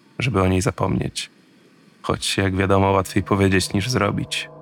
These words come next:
Wydarzyło się to z pół roku po tej naszej zakrapianej rozmowie i było to najbardziej chore, co przytrafiło mi się w pracy do tamtego momentu. Było kilka drobnych incydentów, no i te schody,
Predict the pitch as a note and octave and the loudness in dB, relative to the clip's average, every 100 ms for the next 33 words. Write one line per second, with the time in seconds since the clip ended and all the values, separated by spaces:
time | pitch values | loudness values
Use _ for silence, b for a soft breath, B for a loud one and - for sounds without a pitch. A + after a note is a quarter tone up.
0 | - - - - - - - - - - | -20 -20 -20 -20 -20 -18 -18 -20 -20 -20
1 | - - - - - - - G#2+ A2 A#2 | -20 -20 -20 -20 -20 -14 -2 0 2 4
2 | C#3 - B2+ B2 - - C3 B2+ G#2+ F#2 | 2 2 -2 -2 -2 0 2 2 2 -2
3 | - G2 G2+ F#2 - F#2+ F#2+ G2 G#2 G2+ | -2 2 2 2 2 2 2 0 2 2
4 | F#2+ F#2+ F#2 G2+ F#2+ F2+ - - G2 F#2+ | 4 2 2 2 2 -2 -4 -2 0 4
5 | G2 F#2+ G#2 G2 G2 G2 G2+ G2+ F#2 - | 4 2 2 2 2 2 0 0 0 2
6 | G2 G2 G2+ - G#2 - G2 G2 - G2 | 2 0 -2 -4 -4 -2 -2 -2 0 2
7 | G2 F#2+ G2 - F#2+ - G2 F#2+ G2+ F#2 | 2 0 -2 0 0 0 0 0 0 0
8 | G2 G2+ G2+ G2+ F#2+ - F2 - _ _ | 2 2 4 2 0 -4 -12 -14 _ _
9 | _ _ _ _ _ _ _ _ _ - | _ _ _ _ _ _ _ _ _ 2
10 | A2 A2 - D#3 C#3+ A#2 A#2+ A#2 G2+ G#2+ | 4 4 2 0 2 2 4 4 4 2
11 | F#2+ G2 G2 G2 F2+ F#2+ - F#2+ F#2+ G#2+ | 2 2 4 4 2 -2 0 0 0 -4
12 | - - F#2+ G2 | -2 0 2 2